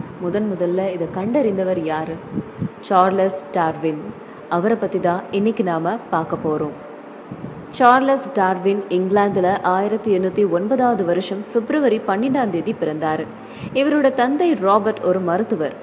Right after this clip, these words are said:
இவரோட தாத்தாவும் மருத்துவர். தன்னோட குழந்தை பருவத்திலேயே தாயை இழந்தவர் சார்லஸ். இவரோட சின்ன வயசுல இருந்தே பூச்சிகள் மேல மிகுதியான ஆர்வம் கொண்டிருந்தார். சார்லஸ் டார்வினோட தந்தை ராபர்ட் தன்னை போலவே தன்னோட மகனும் ஒரு மருத்துவர் ஆகணும் அப்படின்னு விரும்பினாரு.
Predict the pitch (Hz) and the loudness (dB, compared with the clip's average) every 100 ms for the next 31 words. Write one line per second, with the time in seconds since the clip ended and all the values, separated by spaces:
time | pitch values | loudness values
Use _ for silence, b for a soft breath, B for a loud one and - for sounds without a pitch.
0 | - 170 170 175 175 180 190 220 190 226 | -4 -2 2 2 2 2 2 2 2 0
1 | 294 170 165 175 147 143 - - - - | -2 -2 -2 -4 -6 -8 -12 -12 -14 -4
2 | 262 262 262 262 254 294 349 320 262 254 | 2 6 6 8 8 8 4 4 2 2
3 | 254 226 220 240 220 190 208 226 196 185 | 0 0 2 0 2 2 4 4 4 2
4 | 196 185 196 - 160 156 147 160 - - | 0 0 0 0 -2 -2 -4 -6 -12 -14
5 | B B 180 180 180 180 202 214 226 180 | B B -4 0 0 0 0 0 2 2
6 | 180 196 170 175 185 170 226 - 285 - | 0 0 0 0 0 0 0 -4 -4 -4
7 | 262 247 196 185 185 185 - 180 208 262 | -2 -2 0 0 0 -2 -2 -4 -2 -2
8 | 240 185 185 196 - 180 185 196 190 151 | 0 0 0 -2 0 0 0 -4 -4 -4
9 | 151 156 151 147 147 - - - 269 277 | -4 -4 -2 -2 -4 -8 -14 -2 2 4
10 | 294 311 277 240 220 233 226 220 220 202 | 2 0 2 2 2 0 0 0 -2 0
11 | 208 190 170 185 214 220 - - 226 247 | 2 2 4 2 2 -2 -6 -2 0 0
12 | 262 247 240 226 233 208 190 175 170 175 | 2 2 4 2 2 0 0 2 0 0
13 | 214 208 180 196 180 254 349 330 240 202 | 0 0 0 0 0 0 0 2 2 0
14 | 202 185 170 170 170 160 156 156 151 156 | -2 -2 -2 -2 -2 -2 -2 -4 -4 -6